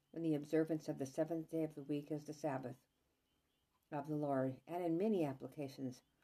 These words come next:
of the prophetic scriptures. Okay, with these remarks, we ask the attention of the reader to the following propositions, which aim to be a concise statement of the more prominent features of our faith. Number one,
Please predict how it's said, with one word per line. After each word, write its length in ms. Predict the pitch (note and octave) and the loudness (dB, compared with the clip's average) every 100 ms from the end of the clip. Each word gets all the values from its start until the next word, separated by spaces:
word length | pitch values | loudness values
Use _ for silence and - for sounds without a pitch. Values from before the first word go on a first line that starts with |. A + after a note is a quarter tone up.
| _ _ - | _ _ -4
of 140 | D#3+ | 0
the 80 | D#3 | 0
prophetic 560 | D3 E3+ D3+ E3 D3+ D3+ | 0 0 4 4 4 0
scriptures. 640 | - D3 - C3 B2+ B2+ _ _ _ - _ _ _ _ _ _ _ - - _ D#3 | -8 -10 -6 -6 -6 -8 _ _ _ -20 _ _ _ _ _ _ _ -20 -20 _ -4
Okay, 80 | |
with 160 | C3+ C#3 | -2 2
these 200 | G3 G3+ | 2 4
remarks, 500 | F3+ D#3 C3 - - _ _ _ _ _ _ _ _ _ _ _ _ - - _ _ _ _ _ - | 4 4 2 -2 -18 _ _ _ _ _ _ _ _ _ _ _ _ -20 -20 _ _ _ _ _ 0
we 120 | G3 | 0
ask 160 | B3+ | 2
the 80 | B3+ | 2
attention 420 | F#3+ G#3 F#3 F3 | 2 2 0 2
of 100 | D#3 | 4
the 120 | D3 C#3+ | 4 6
reader 260 | D3+ D3+ | 6 6
to 160 | C3+ D#3 | -2 -4
the 120 | C#3+ | -4
following 580 | C3 D3 D#3+ F3 E3 D#3 | -2 2 2 4 4 2
propositions, 800 | - C#3+ D3 D3+ C#3 C3+ C3+ C3 | -2 -6 -6 -4 -4 0 -2 -2
which 180 | D3 - - | -6 -6 -6
aim 240 | G3 A3 | -2 2
to 60 | G#3+ | 2
be 140 | F#3+ E3 | 4 4
a 80 | |
concise 520 | D3+ D#3 D3 E3+ F3 - | 2 -4 -4 0 -2 -4
statement 500 | - F3+ B2+ C3 - _ _ _ _ _ D3+ | -2 -2 0 -2 -4 _ _ _ _ _ -4
of 140 | D#3 | 2
the 80 | D3+ | 4
more 220 | D3+ D#3+ | 6 4
prominent 540 | D#3+ - F3+ F3 D#3 - | 0 -6 -4 2 2 0
features 360 | C3 C3 C3+ | -4 -4 -8
of 80 | C3+ | -2
our 140 | B2+ - | -2 -2
faith. 160 | C3 B2+ | -8 -6
Number 220 | F3+ F3+ | -6 -2
one, 280 | D#3 C3+ C3 | 0 0 -2